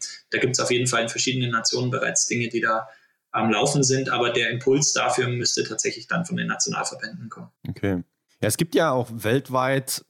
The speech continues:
Speaker 2: und in anderen Sportarten ja unheimlich viele verschiedene Ligen,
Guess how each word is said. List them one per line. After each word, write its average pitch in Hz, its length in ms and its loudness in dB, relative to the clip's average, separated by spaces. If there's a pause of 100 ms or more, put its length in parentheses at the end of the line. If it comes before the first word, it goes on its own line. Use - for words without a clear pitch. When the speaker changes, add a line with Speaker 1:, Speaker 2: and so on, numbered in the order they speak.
(160)
Speaker 2:
und 113 340 4
in 104 160 0
anderen 107 260 2
Sportarten 117 800 4
ja 104 200 4
unheimlich 139 800 4
viele 120 460 4
verschiedene 110 480 2
Ligen, 127 540 4